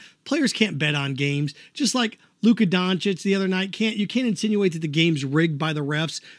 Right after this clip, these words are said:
Just like you can't have players betting on games that have nothing to do with them because they could get inside information. Uh-uh. "Well, I bet on pl-, teams, but not, not, not my own team." Doesn't matter. You can't be betting on games in the league because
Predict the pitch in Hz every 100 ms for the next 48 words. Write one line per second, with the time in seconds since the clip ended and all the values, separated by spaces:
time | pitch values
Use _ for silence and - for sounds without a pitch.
0 | _ - 285 254 220 233 190 220 226 190
1 | 185 - - 208 190 151 127 196 196 185
2 | 165 170 170 160 151 175 165 156 147 165
3 | 170 180 175 180 165 160 156 185 180 160
4 | 170 170 156 151 147 170 147 180 170 _
5 | _ - 190 147 123 - _ _ _ _
6 | _ _ _ - 220 202 277 285 214 147
7 | _ _ - 262 269 - 269 240 165 233
8 | 247 240 254 359 285 - - - 240 269
9 | 269 269 285 240 269 277 170 196 196 208
10 | 190 180 175 175 170 220 214 190 180 180
11 | 170 165 151 170 170 156 151 156 180 156
12 | 151 147